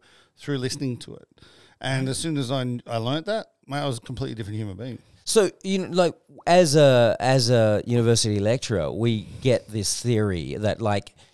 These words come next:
Speaker 2: you've got thirty people in the class,
Speaker 1: Yep.
Speaker 2: but Brett up the front here is an auditory learner.
Speaker 1: Yep.
Speaker 2: So I know how to communicate to you. I, I'm not gonna look in your eyes. I am gonna avert my eyes so that you don't have to worry
Speaker 1: So you
Speaker 2: about
Speaker 1: gotta
Speaker 2: how
Speaker 1: do is
Speaker 2: you're
Speaker 1: hear
Speaker 2: being
Speaker 1: it.
Speaker 2: judged, and I am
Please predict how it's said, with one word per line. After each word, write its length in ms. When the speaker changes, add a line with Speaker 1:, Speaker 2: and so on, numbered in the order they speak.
Speaker 2:
you've 140
got 160
thirty 300
people 300
in 80
the 80
class, 440
Speaker 1:
Yep. 140
Speaker 2:
but 220
Brett 340
up 160
the 80
front 300
here 240
is 100
an 100
auditory 460
learner. 380
Speaker 1:
Yep. 220
Speaker 2:
So 400
I 220
know 460
how 260
to 160
communicate 640
to 100
you. 400
I, 300
I'm 640
not 180
gonna 180
look 200
in 80
your 220
eyes. 340
I 160
am 140
gonna 340
avert 400
my 220
eyes 240
so 200
that 240
you 200
don't 240
have 160
to 100
worry 300
Speaker 1:
So 60
you 120
Speaker 2:
about 40
Speaker 1:
gotta 120
Speaker 2:
how 80
Speaker 1:
do 60
is 60
Speaker 2:
you're 60
Speaker 1:
hear 120
Speaker 2:
being 120
Speaker 1:
it. 40
Speaker 2:
judged, 420
and 180
I 200
am 40